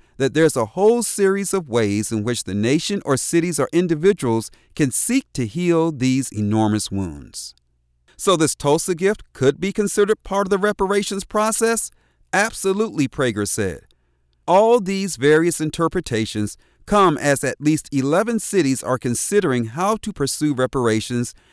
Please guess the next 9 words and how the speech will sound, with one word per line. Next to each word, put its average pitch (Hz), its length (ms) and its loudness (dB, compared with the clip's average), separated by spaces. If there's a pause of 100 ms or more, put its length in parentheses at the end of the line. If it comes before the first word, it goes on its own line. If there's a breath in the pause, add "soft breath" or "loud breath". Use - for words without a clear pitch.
(120 soft breath)
and 165 160 2
as 156 180 2
the 131 120 -4
decades-old 156 800 2 (100)
federal 170 460 2 (420)
H 214 300 2
R 160 240 4
forty 214 400 2
bill, 104 420 -2